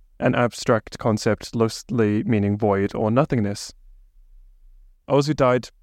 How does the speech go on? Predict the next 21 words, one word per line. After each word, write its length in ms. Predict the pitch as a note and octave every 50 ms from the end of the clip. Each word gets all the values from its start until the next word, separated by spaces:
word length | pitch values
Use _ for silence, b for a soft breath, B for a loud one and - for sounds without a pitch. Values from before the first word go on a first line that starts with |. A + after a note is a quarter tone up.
| _ _ _ -
painfully 640 | - - C3 B2 A#2 - - A#2 G#2+ A2+ D3+ F3 - - - -
on 140 | - C4+ A#3+
his 100 | A2+ G#2
sixtieth 460 | - - C#3 - - - D3+ D3 -
birthday 300 | - A#2+ A2 A2 - A#2
in 60 | G#2
nineteen 200 | G#2 G#2 A#2+ C#3
sixty-three 640 | B2 - C3 - - C3 A#2 - B2 G#2+ G2+ G2+ G2+ - - - - - _ -
of 120 | - A2+
cancer, 600 | - - C3 A#2+ B2 - - C3+ A#2+ A#2 A#2 C3 -
and 140 | - C3+ A2+
on 120 | A2 A2+
his 120 | C3+ D3+ -
tombstone 680 | - - C3+ B2 A#2+ A2+ - A#2+ G#2+ G2+ G#2 G#2+ A2 - -
in 120 | - A2+
the 100 | G#2 G#2
temple 420 | - - B2+ A#2+ A2 - B2 A#2
of 280 | A#2+ A2+ G#2+ G#2 - - - - - -
Engaku 500 | - A#2+ A2 B2+ A#2+ A#2 - D#3+ D#3+ -
in 180 | C3 B2 A2+ G#2+
Kita 420 | - - C#3 B2+ - C#3+ C3+ C3